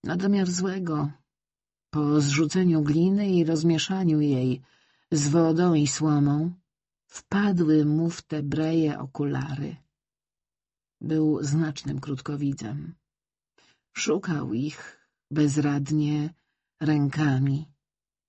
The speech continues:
zanurzając je coraz głębiej, a dokoła znów przenikliwy śmiech. „Panie profesorze,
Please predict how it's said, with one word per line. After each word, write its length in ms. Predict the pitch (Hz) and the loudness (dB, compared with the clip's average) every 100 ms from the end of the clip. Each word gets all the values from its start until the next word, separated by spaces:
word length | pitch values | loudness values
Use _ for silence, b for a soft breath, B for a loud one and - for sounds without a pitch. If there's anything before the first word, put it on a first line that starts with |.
| - | 0
zanurzając 920 | 156 175 175 156 180 165 160 156 - | 6 8 6 6 4 4 2 0 2
je 140 | 160 | 2
coraz 380 | 135 170 156 147 | 2 -2 -2 -2
głębiej, 840 | 151 156 151 160 160 160 170 180 - _ _ _ _ _ _ _ | -2 0 2 2 2 0 -2 -4 -8 _ _ _ _ _ _ _
a 100 | 180 | -6
dokoła 520 | 160 151 220 233 214 | -4 -2 -2 -2 -2
znów 640 | 180 180 208 190 - - _ _ _ _ _ _ _ | 0 0 0 -4 -12 -18 _ _ _ _ _ _ _
przenikliwy 840 | - - 139 127 - 139 135 135 | -10 -6 -2 -4 -4 -6 -6 -6
śmiech. 600 | - - 160 135 135 - _ _ _ _ _ _ _ _ _ _ _ _ _ _ _ - | -10 -10 -10 -10 -12 -20 _ _ _ _ _ _ _ _ _ _ _ _ _ _ _ -2
„Panie 240 | 196 180 | 2 2
profesorze, 800 | 165 160 165 - 175 151 160 | 2 -2 -2 0 0 0 -2